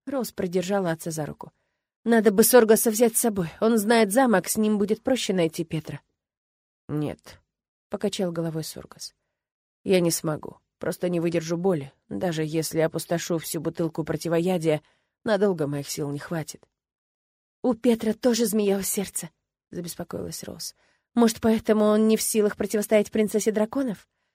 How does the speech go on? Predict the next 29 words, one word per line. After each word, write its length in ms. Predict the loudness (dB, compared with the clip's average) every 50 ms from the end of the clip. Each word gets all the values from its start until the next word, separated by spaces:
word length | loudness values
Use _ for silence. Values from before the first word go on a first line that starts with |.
| _ _ _ _
Соргас, 440 | 4 6 6 8 8 6 2 2 4
мне 180 | 6 6 6
Петр 220 | 6 6 4 4 4
рассказывал, 600 | 4 4 4 4 4 2 4 4 4 4 4 4
что 200 | 2 2 4 4
это 220 | 4 4 4 0 -2
ты 260 | 0 2 2 2 4
провёл 420 | 6 8 8 8 8 8 6 6
над 200 | 6 6 4 4
ним 160 | 4 4 4 4
обряд. 400 | 2 2 2 2 2 0 -2 _ _ _ _ _ _ _ 4
Неужели 340 | 4 6 6 6 6 6
нет 180 | 6 4 2 4
способа 340 | 4 4 4 6 6 6 6
избавиться 440 | 6 6 4 4 4 2 0 0 -2
от 100 | -2 -4
клятвы?» 580 | -4 0 2 2 2 2 0 -4 -8 -10 -10 -12 _ _ _ _ _ _ _ _ _ _ _ _ _ _ _ _ _ _ _ _ _ _
«Только 340 | -2 -2 -2 0 -2 -2 0
тот 180 | 0 0 0
человек, 560 | 0 0 0 2 2 2 2 2 0 0 -2 -4
в 80 | 0
верности 480 | 2 0 0 2 0 -2 -2 -4 -6 -6
которому 500 | -4 -4 -2 -2 -2 0 0 0 0 -2
вы 140 | -2 -4 -6
клянётесь, 640 | -4 -2 -2 0 0 -2 -2 -4 -6 -8 -8 -8 -8
способен 540 | -8 -10 -10 -8 -6 -6 -4 -4 -2 -2 -4
отозвать 420 | -4 -4 -6 -6 -6 -6 -6 -6
магическую 640 | -8 -8 -8 -10 -10 -10 -10 -10 -8 -10 -10 -12
змейку». 500 | -10 -10 -12 -12 -12 -14 _ -18 -20 -20